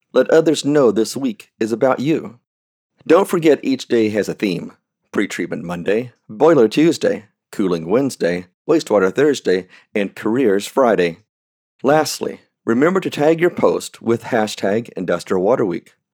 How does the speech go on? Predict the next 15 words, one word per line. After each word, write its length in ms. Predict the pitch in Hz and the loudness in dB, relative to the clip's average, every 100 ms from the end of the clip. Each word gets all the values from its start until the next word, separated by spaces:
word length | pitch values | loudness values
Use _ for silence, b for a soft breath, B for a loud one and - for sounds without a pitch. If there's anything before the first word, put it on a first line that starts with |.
| _ _ | _ _
or 140 | 101 90 | -4 -4
hashtag 720 | 135 139 151 - 139 135 123 - | -2 -2 -4 -4 -2 -2 -6 -6
I 260 | 98 131 | -2 0
W 360 | 143 107 90 87 | 0 -2 -2 -4
W 380 | 82 104 110 120 | -2 -2 -2 -6
twenty, 560 | - 107 95 90 82 _ _ _ | -4 -4 -2 -6 -10 _ _ _
as 220 | 104 98 | -4 -2
in 240 | 123 90 90 | -2 -2 -6
two 200 | - 95 | -6 -6
zero. 460 | 98 87 80 - _ _ _ _ _ - | -4 -4 -6 -12 _ _ _ _ _ -2
Happy 320 | 175 175 120 | 0 2 2
Industrial 480 | 95 117 147 - 143 | 2 4 2 4 4
Water 220 | 113 95 | 6 4
Week, 180 | 85 - | 2 2
everyone. 540 | 90 98 107 123 127 | 2 4 4 2 -4